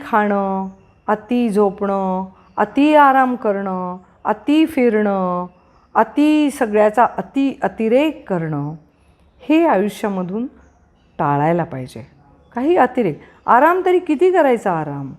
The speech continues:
सुविधा, सुविधा, सुविधाच्या नावाखाली किती सुविधा आणि किती आराम,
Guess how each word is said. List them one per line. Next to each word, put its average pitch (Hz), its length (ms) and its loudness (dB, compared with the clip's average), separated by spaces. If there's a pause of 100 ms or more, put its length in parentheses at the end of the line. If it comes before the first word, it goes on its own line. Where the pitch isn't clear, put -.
(500)
सुविधा, 277 460 4
सुविधा, 254 520 0
सुविधाच्या 233 600 -4
नावाखाली 214 560 -2
किती 285 420 0
सुविधा 160 600 -4 (520)
आणि 254 140 0
किती 269 400 0
आराम, 160 600 0